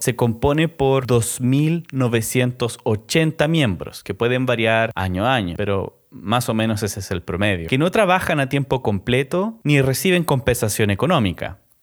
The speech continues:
De hecho, los miembros de la Asamblea Popular se consideran trabajadores a tiempo parcial.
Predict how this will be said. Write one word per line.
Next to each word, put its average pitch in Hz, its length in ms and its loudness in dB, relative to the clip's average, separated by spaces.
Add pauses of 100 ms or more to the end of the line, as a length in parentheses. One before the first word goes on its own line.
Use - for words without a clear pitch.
(160)
De 110 160 2
hecho, 123 400 2
los 107 300 -2
miembros 131 600 0
de 104 100 0
la 101 120 2
Asamblea 101 440 0
Popular 107 400 0
se - 140 -6
consideran 104 800 0
trabajadores 110 640 0
a - 20 -12
tiempo 104 320 -2
parcial. 98 540 -2